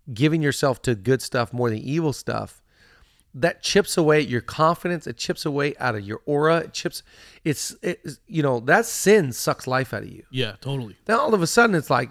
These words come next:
Speaker 1: you're just not quite as sharp.
Speaker 2: Yep. Yeah.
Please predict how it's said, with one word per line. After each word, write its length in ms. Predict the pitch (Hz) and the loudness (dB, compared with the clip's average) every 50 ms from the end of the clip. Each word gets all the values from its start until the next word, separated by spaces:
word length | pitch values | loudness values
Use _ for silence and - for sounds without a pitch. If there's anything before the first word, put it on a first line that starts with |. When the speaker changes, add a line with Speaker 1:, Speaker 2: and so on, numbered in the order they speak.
| - | -10
Speaker 1:
you're 160 | - - 165 180 | -12 -10 -6 -4
just 220 | 190 262 269 - | -2 -2 -2 -2
not 580 | 247 190 180 190 226 220 226 247 277 254 214 - | -2 0 2 4 4 4 4 2 0 -6 -12 -14
quite 640 | - - 160 170 175 - - - 104 98 87 - _ - | -10 -4 0 2 2 2 2 2 -2 -4 -4 -6 _ -4
as 640 | 143 165 175 185 180 196 185 160 131 - - - - _ _ _ _ _ _ _ _ _ _ _ _ _ _ _ _ | -2 -2 0 0 0 -2 -2 -6 -10 -14 -16 -18 -20 _ _ _ _ _ _ _ _ _ _ _ _ _ _ _ _
sharp. 800 | - - - - - - 151 156 165 165 147 131 107 - - - _ _ _ _ _ _ _ _ _ _ _ _ _ _ _ _ - _ _ | -20 -18 -14 -10 -8 -4 0 2 2 4 2 2 -2 -4 -10 -20 _ _ _ _ _ _ _ _ _ _ _ _ _ _ _ _ -20 _ _
Speaker 2:
Yep. 240 | - 127 127 123 - - - - _ _ _ _ _ _ _ _ _ _ - 190 _ _ | -12 -8 -8 -8 -8 -10 -18 -20 _ _ _ _ _ _ _ _ _ _ -20 -20 _ _
Yeah. 300 | - 143 139 131 110 92 | -8 -4 -4 -4 -4 -6